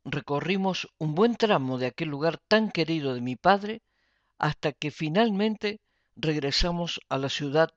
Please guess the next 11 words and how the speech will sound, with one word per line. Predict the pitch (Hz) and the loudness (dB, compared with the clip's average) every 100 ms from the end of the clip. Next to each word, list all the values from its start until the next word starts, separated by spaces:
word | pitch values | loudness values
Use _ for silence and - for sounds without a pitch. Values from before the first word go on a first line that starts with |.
| _ | _
donde | 143 131 120 | -6 -4 -6
vivíamos. | 127 127 123 - - _ 202 - _ _ _ _ _ - - _ _ _ _ _ _ _ _ _ _ _ _ _ - | -6 -6 -6 -8 -14 _ -20 -20 _ _ _ _ _ -20 -20 _ _ _ _ _ _ _ _ _ _ _ _ _ -8
Aquel | - - 285 | -6 -2 -4
episodio | 196 208 - 220 139 156 160 | -2 0 2 2 2 -2 -6
dejó | - 160 220 | -6 -4 -2
siempre | 208 - 254 175 151 | -2 0 -2 -2 -4
una | 160 151 | -2 -2
huella | 147 180 165 | 0 0 0
en | |
mis | 143 139 | -2 -4
pensamientos. | 147 147 - 135 127 117 - - - - | -4 -2 0 0 -2 -6 -10 -18 -16 -18